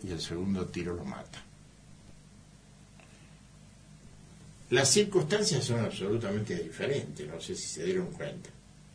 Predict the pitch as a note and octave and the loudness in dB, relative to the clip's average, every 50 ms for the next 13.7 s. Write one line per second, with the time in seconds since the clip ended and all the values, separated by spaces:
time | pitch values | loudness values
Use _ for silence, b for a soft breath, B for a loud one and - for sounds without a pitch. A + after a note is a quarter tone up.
0 | - - - - - b b b b b b b b b b b - - - - | -20 -20 -20 -20 -20 b b b b b b b b b b b -10 0 4 6
1 | C3+ D3+ F#3 G3 F3+ D3+ B2 G#2+ G#2+ G#2+ G#2 G#2 G#2 - - A#2 A#2 C#3+ D#3 C#3 | 8 10 10 10 10 8 6 6 6 6 6 6 4 4 4 2 2 4 6 6
2 | B2+ A2 - - - A#2 G#2+ G2 F2+ D#2 D#2 D#2 - - - C3 C#3 C#3+ - G#2+ | 6 6 4 2 2 4 4 4 4 2 -2 -6 -8 -8 -4 -2 0 0 2 4
3 | G#2+ A#2 C#3 C#3+ B2+ G2+ F#2+ G#2+ - - - G#2+ G#2+ A#2 - - - - - - | 6 6 8 8 8 6 6 4 2 0 0 2 4 6 6 6 6 6 4 0
4 | A2+ A2 G#2 - - - - - - F#2+ F#2+ F#2 F2+ - - A#2 A2+ - G2+ - | -2 -4 -4 -6 -10 -16 -16 -10 -6 -2 -2 -2 -2 -2 -2 -4 -4 -4 -6 -8
5 | - - F#2+ G#2 G2+ G#2 G2+ G2+ - - - F#2 F#2 F2+ F#2+ A#2 B2+ A#2+ - - | -8 -6 -4 -2 0 0 0 0 -2 -2 -2 0 0 2 2 2 2 2 0 -2
6 | F#2 E2+ - F#2 E2+ E2+ F2 - - - B2+ B2 A#2+ - F3 F#3 - - A#2+ A#2 | -6 -6 -4 -4 -2 -2 -2 -4 -4 -2 -2 -2 0 -2 0 0 0 0 0 0
7 | - - - B B B B B B B B B - F#2 F2+ F2 - - F#2+ F#2+ | -4 -6 -10 B B B B B B B B B -4 -2 -2 -2 -2 -2 -2 -2
8 | F#2 F2+ - C3 B2 A#2 - - - B2 A#2 F#2+ F2 G2 G2 G2+ G#2 G2 F2+ G2 | -2 -2 0 2 2 2 2 2 2 2 2 4 4 2 2 2 0 0 -2 -2
9 | G2+ G2 F#2+ G2 - - - - - - - - - F#2 E2+ - - A#2 A2 - | -2 -2 -2 -4 -8 -12 -16 -18 -18 -18 -12 -6 -2 -2 -2 0 2 0 2 2
10 | A2 G2+ F#2 F2 E2 F2+ G2+ G2+ - - G#2+ G2+ - - F2+ F2+ E2+ F2 G#2 A2 | 4 4 4 4 4 4 2 2 2 0 0 0 0 0 0 0 0 2 2 4
11 | A2+ A2+ A2+ - - - F#2+ F#2+ G2+ G2+ G2 F#2+ F2+ E2+ E2+ - F#2 F2+ F#2 F#2 | 4 4 2 0 -2 -4 -4 -2 -2 -2 -2 0 0 0 0 -2 -2 0 0 2
12 | F#2+ G2 G2+ G#2 - - E3+ E2+ D3 G#2+ - G2 - G2 - - - D#2+ - - | 2 2 0 -2 -2 -4 -4 -6 -4 -4 -4 -4 -4 -4 -4 -4 -6 -6 -6 -6
13 | D3+ D2 - F2 F#3 G#3 G#3 G#3 F#3 F2+ E2+ D#2+ F2 - | -6 -6 -4 -2 -2 0 0 0 0 0 -2 -2 -2 -4